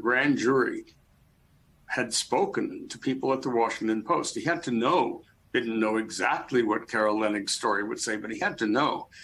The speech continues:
that the fact that the president is being investigated, the former president is being investigated as a potential target of a criminal prosecution would become public.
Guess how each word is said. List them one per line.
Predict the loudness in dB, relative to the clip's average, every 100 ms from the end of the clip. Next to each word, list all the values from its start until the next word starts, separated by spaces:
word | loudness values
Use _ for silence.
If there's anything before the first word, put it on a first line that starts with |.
| -20 -20 _
that | -4 -2
the | -4
fact | -6 0 0 0 -8 -4
that | -4
the | -4 -10
president | -2 -2 0 0 0
is | -2 -4 -4 -6 -20 -20 _
being | 2 4
investigated, | 4 2 0 -2 -4 -2 -4
the | -8
former | -2 2 2
president | 2 -2 -2 -4
is | -4
being | 0 0
investigated | 0 0 -2 -2 0 0 0 -2 -10 -20 -20 _ -6
as | -2 0
a | -2
potential | -6 -4 0 2 2 2 2 -2 -16 _ _ _ _ _ _ _ _ _ -2
target | 2 4 2 2
of | 0
a | -2
criminal | 0 2 4 4
prosecution | 2 -2 -2 -6 2 4 4 2 2
would | 2
become | 2 0 0 2
public. | 2 0 -4 -8